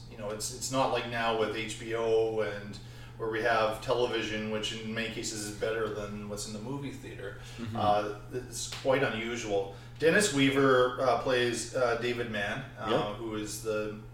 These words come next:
Speaker 2: Really
Speaker 1: the,
Speaker 2: the
Speaker 1: the
Speaker 2: only
Speaker 1: victim.
Speaker 2: character.
Speaker 1: Uh, and, and, and Weaver is, is excellent in here as we start to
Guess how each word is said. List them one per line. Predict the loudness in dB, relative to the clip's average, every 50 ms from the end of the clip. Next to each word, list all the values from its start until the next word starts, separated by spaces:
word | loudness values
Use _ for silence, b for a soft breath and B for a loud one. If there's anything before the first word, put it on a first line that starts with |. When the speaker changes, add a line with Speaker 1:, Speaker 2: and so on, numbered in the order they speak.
| -14 -14 -14 -14 -14 -12 -8
Speaker 2:
Really | -4 -2 0 4 8 10 10
Speaker 1:
the, | 10
Speaker 2:
the | 12 12
Speaker 1:
the | 10
Speaker 2:
only | 12 12
Speaker 1:
victim. | 10 10 12 12 12
Speaker 2:
character. | 12 12 10 8 4 2 2 0 -2 B B B B B B 2
Speaker 1:
Uh, | 6 6 8 8 6 4 2 0 -2 -2
and, | -2 -2 -2 -2 -4 -4 -6 -8 -8 -6
and, | -6 -6 -6 -4
and | -4 -2 0
Weaver | 0 0 2 4 4 6 6 6 6
is, | 4 2 0 -2 -2 -2 -4 -6 -10 -12 -16 -14 -10
is | -8 -6 -4
excellent | -2 -2 -2 -2 -2 -4 -4 -4 -4 -4 -4
in | -6 -4
here | -4 -2 0 2 2
as | 2 2 0 -4
we | -4 -4
start | -2 0 0 0 0 0
to | 2 2 2 4 2 0 -2 -4